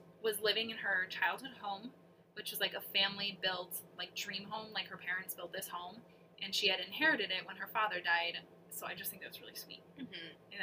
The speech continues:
Speaker 1: I think that's just, just sweet. Um, and then she was a trans-, transit planner, and she was a very respected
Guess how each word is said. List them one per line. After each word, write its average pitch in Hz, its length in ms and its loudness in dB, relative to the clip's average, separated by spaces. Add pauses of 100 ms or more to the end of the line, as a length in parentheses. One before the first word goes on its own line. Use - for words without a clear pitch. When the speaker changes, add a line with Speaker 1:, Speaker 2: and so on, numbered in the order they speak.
Speaker 1:
I 185 40 -4
think 185 180 -12
that's 170 200 -4 (580)
just, - 300 -2 (120)
just - 180 0
sweet. 175 220 -2 (640)
Um, 202 460 10
and 214 80 -6
then 220 100 -4
she 254 200 4
was 277 160 4 (120)
a 208 280 8
trans-, - 440 0 (320)
transit 277 600 6
planner, 185 500 0 (120)
and 202 120 0
she 214 140 2
was 190 100 2
a 196 140 -2 (100)
very 185 400 4
respected 180 640 -2